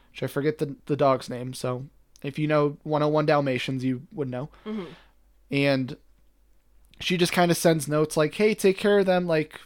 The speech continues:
Speaker 1: whatever, but I started thinking about it, I'm like, "Well, if the two of them got the dogs, they would eventually have to get together and then make all the Dalmatians."
Speaker 2: Mm-hmm.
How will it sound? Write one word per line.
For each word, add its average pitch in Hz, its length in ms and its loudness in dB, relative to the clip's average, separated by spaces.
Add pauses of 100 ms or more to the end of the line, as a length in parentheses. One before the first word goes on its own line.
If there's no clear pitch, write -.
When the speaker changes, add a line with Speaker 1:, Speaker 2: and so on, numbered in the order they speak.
(120)
Speaker 1:
whatever, 147 420 2
but 139 320 4 (540)
I 175 120 6
started 208 320 2
thinking 202 280 0
about 160 240 6
it, - 20 4
I'm 160 100 2
like, 147 300 2
"Well, 175 320 4
if 185 400 -2 (440)
the 170 80 -4
two 285 260 2
of 247 80 0
them 202 420 2 (100)
got 180 200 4
the 196 80 -6
dogs, 156 360 4
they 160 80 2
would 151 120 2
eventually 147 360 -2
have 175 120 2
to 175 80 -2
get 170 180 4
together 135 580 0
and 143 140 -2
then 143 100 0
make 143 220 0
all 143 100 4
the 151 80 2
Dalmatians." 135 800 -2
Speaker 2:
Mm-hmm. 170 160 -10